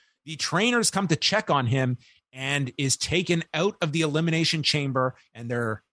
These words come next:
reasoning was he has entered concussion protocol. And that was it. That was all for Bobby Lashley. So they got him out of the match and explained there will be a new W W E champion, which I think everyone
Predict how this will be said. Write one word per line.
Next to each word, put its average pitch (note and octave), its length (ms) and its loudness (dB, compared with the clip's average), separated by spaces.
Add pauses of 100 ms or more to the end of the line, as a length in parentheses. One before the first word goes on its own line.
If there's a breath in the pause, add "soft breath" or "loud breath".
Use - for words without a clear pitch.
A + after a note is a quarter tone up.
reasoning D3+ 640 0
was B2 380 -2 (300 soft breath)
he C#3 140 -12
has B2+ 260 -6
entered E3+ 340 -2 (180)
concussion C#3+ 720 -2 (320)
protocol. A#2 580 -4 (120)
And G#2+ 100 -14
that F3+ 140 0
was A3+ 100 2
it. C4 220 0 (180)
That B2 160 -10
was D#3+ 220 0
all E3+ 300 2
for E3 160 0
Bobby C#3+ 340 2
Lashley. A#2 520 0
So G#2 220 -2
they G#2 500 0 (120)
got B2 180 -4
him C3+ 280 0
out D3+ 160 2
of E3+ 100 0
the E3+ 60 4
match D3 520 0
and B2 120 -4
explained C3 420 -2
there A#2+ 80 0
will B2+ 320 2
be C3 340 0 (220 soft breath)
a A#2 140 -14
new C3+ 400 -2 (200 soft breath)
W D3 200 -4
W D3 260 2
E C#3+ 60 2
champion, C3 540 -2
which A2 160 -6
I G#2+ 40 -2
think G#2 260 -6
everyone B2 540 0